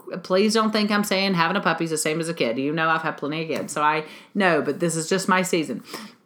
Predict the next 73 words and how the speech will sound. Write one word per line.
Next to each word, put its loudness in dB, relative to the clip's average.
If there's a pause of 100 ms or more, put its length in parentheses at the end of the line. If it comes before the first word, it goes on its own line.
(120)
But, 2 (260)
you 2
know, 0
I 0
remember 0
when -4
we -4
first -6
got -4
her, -2
and -6
she's, -8 (160)
she -6
was -4
like -4
my -6
kids -8
who'd -10
been -6
adopted -6 (420)
who -2
didn't 0
have -6
enough -6
food. -2
She -8
was -4
just -10
crazy -4
over -6
food, -10
and -6
so -6
I -6
had -10
to -20
teach -12
her -16
to -18
sit -8 (420)
and -10
wait, -6
and 0
not -2
wait -2
very -6
long. -2
We -2
didn't -2
say, 0
"Wait -2
ten -4
minutes -4
for -8
your -10
food." -2
Wait -4
thirty 0
seconds -6
while 2
we -2
put -4
it -2
in -2
the 0
bowl -2
and -2
have -2
some -6
self-control -4
and -4
some -4
patience. -8